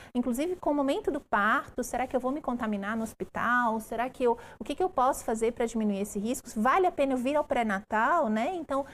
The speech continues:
a gente nota uma ansiedade, um medo maior em relação a quem não teve essa doença,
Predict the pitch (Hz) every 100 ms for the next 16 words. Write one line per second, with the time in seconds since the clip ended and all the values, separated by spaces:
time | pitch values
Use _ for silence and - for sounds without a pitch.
0 | - - 247 254 240 233 294 - 247 226
1 | - 214 196 190 220 220 220 214 226 254
2 | 254 226 208 190 190 208 214 202 208 -
3 | 220 220 226 - 214 233 285 - 196 185
4 | 196 - 185 170 185 208